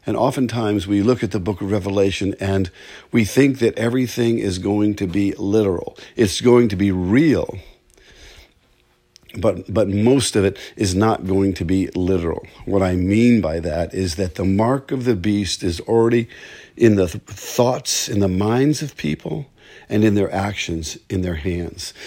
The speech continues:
And you can see it. You look around and you can see the mark of the beast very clearly.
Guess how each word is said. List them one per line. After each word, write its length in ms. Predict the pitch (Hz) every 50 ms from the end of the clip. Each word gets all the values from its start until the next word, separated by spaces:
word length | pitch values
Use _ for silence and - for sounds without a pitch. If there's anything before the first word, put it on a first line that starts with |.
| - - - -
And 140 | 113 131
you 100 | 143 156
can 180 | 147 - 170 160
see 360 | - - - - 104 87 -
it. 100 | 85 -
You 180 | 95 104 110 110
look 220 | 117 127 - -
around 420 | 120 107 101 101 98 98 95 90 92
and 160 | 98 90 95
you 140 | 101 101 -
can 180 | - 98 95
see 400 | 85 - - 113 110 104 95 - - - - - - - _
the 100 | - 101
mark 300 | 101 101 98 98 95 -
of 100 | 101 90
the 100 | 92 95
beast 380 | 80 82 101 98 95 85 - -
very 600 | 110 101 110 110 110 110 110 107 107 101 98 95 - - - - _ _ _ -
clearly. 920 | - - - 107 98 101 101 101 98 92 85 80 78 76 69 67 76 78